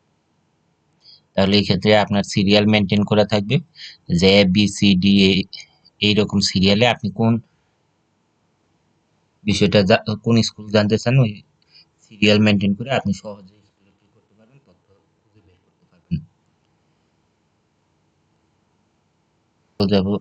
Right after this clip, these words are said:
উপরে জিকর গাছা, এখান থেকে আমরা স-, সদর চেঞ্জ করে দিব, আমরা কি জিকর গাছা। জিকর গাছা দিয়ে আমরা সার্চ করে দিব, তারপরে আমাদের তথ্য চলে আসবে। আমাদের তথ্য চলে আসলে আমরা এখানে দেখব যে আপনার তিনটা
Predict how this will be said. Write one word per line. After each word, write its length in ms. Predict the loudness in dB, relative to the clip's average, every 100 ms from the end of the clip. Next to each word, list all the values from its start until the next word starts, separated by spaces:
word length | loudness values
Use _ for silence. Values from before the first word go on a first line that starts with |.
| _
উপরে 340 | _ -6 -2 -2 -4 _ _ _ _
জিকর 440 | -4 0 0 2 2
গাছা, 240 | 2 0 -2
এখান 180 | 0 0
থেকে 160 | 0 0
আমরা 200 | 2 0
স-, 160 | -4 -10 -14 -12
সদর 360 | -4 -2 -2 -4 -8
চেঞ্জ 200 | -4 -4 -4
করে 180 | -6 -4
দিব, 180 | -2 -2
আমরা 200 | -2 -2
কি 140 | -4
জিকর 340 | -2 -4 0 0
গাছা। 260 | 0 -4 -12 _ _ -20 -20 _ -8
জিকর 300 | -4 -2 -2
গাছা 220 | -2 -2 -2
দিয়ে 160 | 0
আমরা 140 | 0 -2
সার্চ 260 | 0 -2 -2
করে 180 | -6 -6
দিব, 180 | -2 -4 -4 _ _ _ -6
তারপরে 280 | -4 0 2
আমাদের 300 | 2 2 -2
তথ্য 240 | -4 -6 -4 -6
চলে 240 | -2 -2
আসবে। 280 | -2 -2 -6 -6 _ _ _ _ -6
আমাদের 260 | -2 -2
তথ্য 240 | -2 -6 -4
চলে 240 | -4 0 0
আসলে 220 | 0 0
আমরা 160 | 0 -2
এখানে 220 | -2 -2
দেখব 240 | -2 -2 -2
যে 140 | -2 -2
আপনার 280 | -4 -4 -4 -4 _ -20 _ _
তিনটা 440 | 2 2 2 2